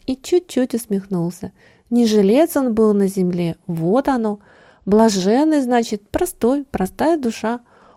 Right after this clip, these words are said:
Он что, ребенок малый? Таких Бог к себе берет, а без воли его ни один волос». «Боже мой, боже мой!»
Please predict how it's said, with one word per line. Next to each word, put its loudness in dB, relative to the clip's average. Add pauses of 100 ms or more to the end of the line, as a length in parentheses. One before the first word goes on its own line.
Он 4
что, 0
ребенок 2
малый? -4 (400)
Таких 2
Бог 2
к -10
себе -2
берет, 0 (220)
а 2
без 2
воли 2
его 0 (260)
ни 2
один 2
волос». -2 (840)
«Боже -2
мой, -4
боже 0
мой!» -4